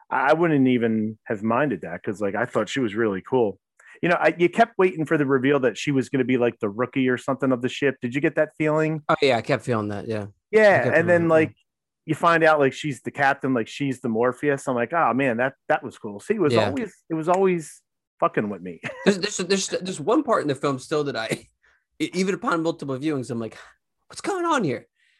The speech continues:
Speaker 2: Is when they extract Trinity and then use her, um, Bugs to,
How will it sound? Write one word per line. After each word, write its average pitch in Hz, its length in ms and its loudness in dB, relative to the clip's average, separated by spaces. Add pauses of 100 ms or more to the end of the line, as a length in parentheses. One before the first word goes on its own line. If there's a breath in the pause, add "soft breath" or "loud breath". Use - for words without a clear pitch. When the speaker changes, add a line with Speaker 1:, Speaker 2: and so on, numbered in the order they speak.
(140)
Speaker 2:
Is 143 160 -6
when 180 180 0
they 202 180 4
extract 185 800 -4
Trinity 113 720 -2 (140)
and 117 120 -4
then 139 220 2
use 156 400 -2
her, - 160 -16 (580)
um, 117 580 -2 (280)
Bugs 117 500 -2 (1160)
to, 127 540 0